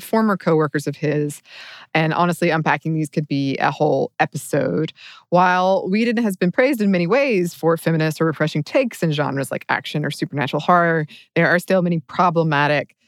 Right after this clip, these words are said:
ideas present in his projects, which is admittedly not all on him, but some of it certainly is. And for a long time, the blame <laughs> seemed to get shifted squarely onto female creators.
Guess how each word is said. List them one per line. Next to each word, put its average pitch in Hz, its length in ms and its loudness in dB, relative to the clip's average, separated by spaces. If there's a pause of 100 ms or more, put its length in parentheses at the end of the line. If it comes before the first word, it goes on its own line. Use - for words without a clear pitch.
(200)
ideas 147 500 -2
present 180 460 -2
in 151 60 -6
his 143 140 -2
projects, 147 840 -2
which - 180 -2
is - 180 -12
admittedly 269 480 0
not 185 260 2 (120)
all 160 460 2
on 240 220 0
him, 233 380 0 (380)
but 160 300 2
some 269 180 2
of 247 80 2
it 190 140 0
certainly 165 380 0
is. 151 220 0
And 147 140 -4
for 170 140 2
a 165 40 4
long 208 220 2
time, 180 320 0
the 160 100 0
blame 160 500 0
<laughs> - 20 -4
seemed 170 340 0
to 156 80 0
get 156 180 -2
shifted 165 480 0
squarely 240 920 2 (360)
onto 151 320 0
female 160 400 2
creators. 131 580 -4